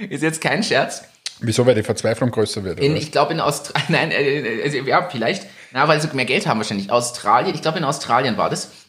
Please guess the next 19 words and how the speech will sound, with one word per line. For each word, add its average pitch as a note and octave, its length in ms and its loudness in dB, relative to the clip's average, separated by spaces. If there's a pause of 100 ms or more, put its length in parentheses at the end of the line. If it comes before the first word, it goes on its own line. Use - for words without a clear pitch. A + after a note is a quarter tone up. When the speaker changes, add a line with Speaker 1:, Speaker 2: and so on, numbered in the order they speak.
Speaker 1:
Und B2+ 140 -6
die C3+ 80 -2
stehen, C#3 440 -2
ah, D#3+ 180 4 (120)
genau, C#3+ 180 4
ich F#2+ 100 0
hab C#3 140 -2
geschaut, G#2 280 -2
hier. G2+ 180 0 (260)
In B2+ 120 -4
Kalifornien D#3 580 2
standen D3+ 380 0
sie C3+ 100 0
schon C#3+ 180 0
mal F3+ 120 2
vor E3+ 180 0
Gericht D#3 340 -2
wegen C#3+ 220 -2
Altersdiskriminierung F3+ 1120 -4